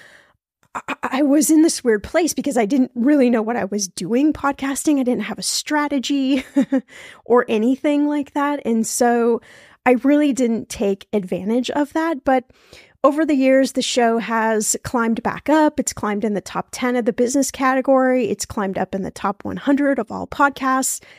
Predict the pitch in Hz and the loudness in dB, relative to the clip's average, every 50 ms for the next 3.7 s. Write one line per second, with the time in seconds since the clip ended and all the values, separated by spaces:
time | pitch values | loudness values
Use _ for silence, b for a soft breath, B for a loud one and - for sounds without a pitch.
0 | b b b b b b b - 247 247 254 254 240 - - - 294 262 254 254 | b b b b b b b 0 2 4 4 4 4 2 2 2 4 4 4 6
1 | 254 247 247 - 247 294 285 - - - - - 302 311 - - - - - 302 | 6 4 4 4 2 0 0 0 -2 -4 -2 0 0 0 0 -2 -6 -6 -2 0
2 | 311 330 302 247 202 226 202 226 233 - - 233 214 202 220 202 220 262 277 269 | 0 0 0 -2 -2 -2 -2 -2 -4 -6 -8 -10 -10 -10 -8 -6 -6 -4 -4 -4
3 | 220 - 240 214 220 214 214 214 208 208 214 220 202 | -6 -6 -6 -6 -6 -6 -6 -8 -8 -6 -6 -8 -10